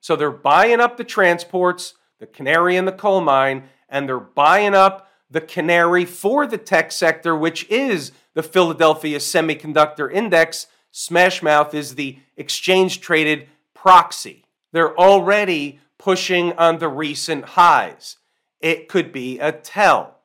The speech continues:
When the semis are strong, it's generally a leading indication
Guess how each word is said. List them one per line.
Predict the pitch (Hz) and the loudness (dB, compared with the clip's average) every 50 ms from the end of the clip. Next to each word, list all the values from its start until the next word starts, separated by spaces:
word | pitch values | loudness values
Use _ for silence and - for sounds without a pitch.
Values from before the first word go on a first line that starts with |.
| _ _ _ _ | _ _ _ _
When | - 131 127 | -12 -10 -10
the | 123 113 | -10 -10
semis | - - - - 170 156 170 170 160 156 - | -10 -8 -6 -4 -2 -2 -2 -2 -4 -4 -4
are | 147 127 120 | -6 -6 -6
strong, | - - - - - - - 127 131 139 151 160 170 180 196 220 220 - | -8 -12 -14 -14 -16 -14 -6 -2 2 4 4 6 6 6 4 4 0 -4
it's | 135 131 - - | -8 -8 -10 -8
generally | - 165 156 156 156 151 147 151 151 147 151 143 131 | -4 -2 -2 0 0 0 0 0 -2 -2 -4 -4 -4
a | 135 | -6
leading | 117 123 135 151 156 156 160 160 156 156 147 | -6 -8 -12 -14 -14 -10 -8 -6 -6 -6 -8
indication | 139 156 156 156 135 131 - _ - 165 175 185 180 - 202 190 190 185 190 | -8 -10 -10 -10 -10 -12 -16 _ -6 -4 -4 -4 -2 0 0 0 0 -2 -6